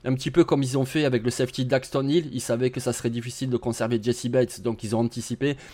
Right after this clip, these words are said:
Ben là, je pense qu'ils anticipent aussi. Donc du coup, il y a quand même beaucoup de gros profils,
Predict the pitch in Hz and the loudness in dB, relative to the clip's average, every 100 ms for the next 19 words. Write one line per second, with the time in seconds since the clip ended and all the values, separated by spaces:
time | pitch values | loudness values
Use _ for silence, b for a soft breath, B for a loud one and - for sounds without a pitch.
0 | B B - 131 127 127 135 127 131 120 | B B 0 2 2 0 -2 0 0 0
1 | 120 120 - 131 131 147 139 B B B | 0 -2 -10 -4 -2 -2 -6 B B B
2 | - 123 135 139 135 151 147 123 - 120 | -2 0 0 -2 -2 0 2 2 0 0
3 | 117 101 139 147 160 135 107 85 104 139 | 0 0 -4 -4 -4 -2 -4 -4 -4 0
4 | 165 - 160 - 165 160 | 0 0 0 0 0 -4